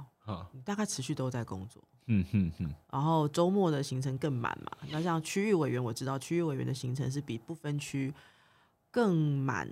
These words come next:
Speaker 2: 更多，然后更，就是说，说实在的，很多，呃，区域的委员或者是，呃，议员，
Speaker 1: 嗯。
Speaker 2: 你跟他说这个周末没什么行程，他还会感到害怕，他心中会觉得说：“怎么会没有行程呢？难道大家不要我了吗？”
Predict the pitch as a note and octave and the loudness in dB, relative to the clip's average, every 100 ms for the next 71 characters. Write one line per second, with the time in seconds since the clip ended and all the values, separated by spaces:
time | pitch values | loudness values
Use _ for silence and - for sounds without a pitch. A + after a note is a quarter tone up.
0 | C3+ - - F3+ D3 B2+ D3+ C3+ C3+ C#3+ | -10 -14 -4 0 0 0 0 2 0 -2
1 | D3 - A#2+ A#2+ C#3+ C3 C3 F3+ D#3 C3+ | -6 -10 -6 -2 0 0 0 0 0 -2
2 | - - - E3 D#3 D#3 D3+ D3 - _ | -8 -14 -6 -4 -2 -2 -2 -2 -6 _
3 | _ _ _ - G#3+ G#3+ D#3 F#3 D#3+ C#3 | _ _ _ -4 0 0 0 0 2 2
4 | D3+ C#3 F#3+ - - D#3+ D3+ D3 - G#3 | 2 0 -2 -4 -6 0 0 0 -2 0
5 | A#3 D#3+ C3+ C3 C3+ D3 F3+ - D3+ E3+ | 2 0 0 0 -2 0 -2 -2 -6 -2
6 | E3 D#3+ - - _ _ C#3+ C#3 A3+ E3+ | -2 -2 -10 -20 _ _ -4 0 2 2
7 | G2+ A1+ D3 - _ A2+ F2+ D#3+ C#3+ A3 | 0 -2 -6 -12 _ -8 -6 -4 0 2
8 | A#3+ A#3 A3 A3+ - - B3+ F#3 F#3+ G3+ | 2 2 2 0 -2 -2 2 2 2 2
9 | G3+ D3 D#3 B2+ B2+ B2+ B2+ - C3 F3 | 2 2 0 -2 -4 -4 -4 -2 -2 0
10 | E3 D#3+ C3 B2 B2+ C#3 A2+ - B2+ B2 | 0 0 0 -2 -2 -2 -2 -4 -4 -4
11 | - - - - - - A#3 A#3 B3+ B3 | -8 -12 -14 -12 -14 -6 0 2 4 4
12 | C4 A#3+ E3 D#3+ F3+ F3+ - C3 F#3 F3 | 4 4 2 0 0 -2 0 0 4 4
13 | E3 C#3+ B2+ C3 D3 B2 C3 C#3 C#3 F3 | 4 2 -2 -4 -2 -2 0 0 2 2
14 | F3 D#3+ D#3+ C#3+ E3 E3+ B2+ E2+ C#2+ E2+ | 2 0 0 0 2 4 4 2 0 2